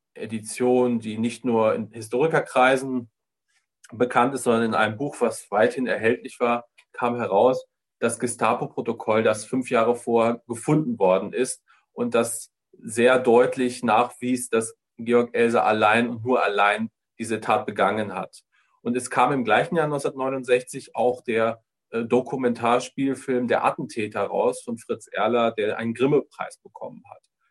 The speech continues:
Und das sind also zwei sehr öffentlichkeitswirksame Zeichen gegen eine lange Zeit, in der Georg Elser mit verschiedensten Verschwörungstheorien,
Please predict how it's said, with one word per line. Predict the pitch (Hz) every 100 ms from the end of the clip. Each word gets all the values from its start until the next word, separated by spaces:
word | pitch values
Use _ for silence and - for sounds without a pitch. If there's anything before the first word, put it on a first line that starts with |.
| _ _ _ _ _ _ _ 143
Und | 131
das | 139
sind | 180 190
also | - 127 139
zwei | - - 101 120 147 139
sehr | 110 110 117 120 113 - _
öffentlichkeitswirksame | 131 156 170 151 151 139 - 131 131 127 113 117 113 107 107 _ _ _
Zeichen | - 123 139 165 156 143 139 131
gegen | 113 120 82
eine | 117 117
lange | 110 110 151 147 - _ _ -
Zeit, | - 120 120 135 -
in | 120
der | 113 110
Georg | 117 117 117
Elser | 110 120 120 120 117 117 - _
mit | 117
verschiedensten | 120 117 - 160 151 127 - 123
Verschwörungstheorien, | - 113 113 107 107 107 - 110 101 95 95 190 92